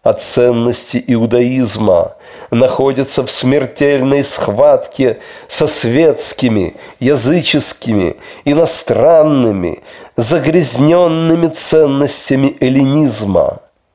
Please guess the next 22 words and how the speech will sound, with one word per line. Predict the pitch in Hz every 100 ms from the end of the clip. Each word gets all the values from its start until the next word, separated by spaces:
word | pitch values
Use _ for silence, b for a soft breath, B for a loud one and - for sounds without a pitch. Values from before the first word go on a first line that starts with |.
| _ _ _ _ _ _ _ _
Если | 113 123 - 120
кому-то | 117 123 131 135 131
не | 120 117
по | 120
душе | 117 - - 131
рост | 107 135 120 - -
иностранного | 117 117 - - 131 131 123 117 120
импорта, | - 160 143 127 117 - - 90 - - _ _ _ _ _ -
да | 107 120 143
будет | 175 175 180 -
ему | 170 175 180
известно, | 165 131 143 185 156 - - 92 80 73 - _ B B B
что | - - 117
гораздо | 107 117 127 139 113 107 123
более | 104 135 127 123
отвратительным | - 123 110 117 123 - 139 131 117 123 123 -
импортом, | 156 139 123 113 107 120 113 104
чем | - 139 127 -
автомобили | 107 - 135 131 135 151 139 127
и | 123
предметы | 139 123 110 143 127 - 117
роскоши, | 139 165 - - 135 - 107 90